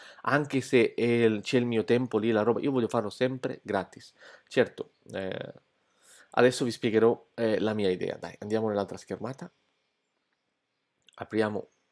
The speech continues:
il progetto. Ok, questo è Lion Bull Academy, The Trading Floor. Allora, l'idea. Un locale di trading, sarebbe una bella officina,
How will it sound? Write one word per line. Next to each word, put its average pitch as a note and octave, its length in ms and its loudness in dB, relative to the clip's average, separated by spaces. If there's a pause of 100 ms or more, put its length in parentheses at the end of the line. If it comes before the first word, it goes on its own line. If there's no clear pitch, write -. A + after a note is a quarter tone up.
(1800)
il A2 240 -2
progetto. - 680 -6
Ok, - 260 -18
questo F3+ 300 0
è F3+ 300 0
Lion A2+ 480 4
Bull G#2+ 140 0
Academy, D3+ 540 0
The G2+ 120 -8
Trading A2 360 2
Floor. - 240 -16 (640)
Allora, - 280 -2
l'idea. B2+ 460 0 (760)
Un F#3+ 160 8
locale D3+ 320 6
di A2 100 2
trading, A#2 480 2 (200)
sarebbe F#2 240 -4
una G2 120 -4
bella G2+ 220 0
officina, B2+ 760 0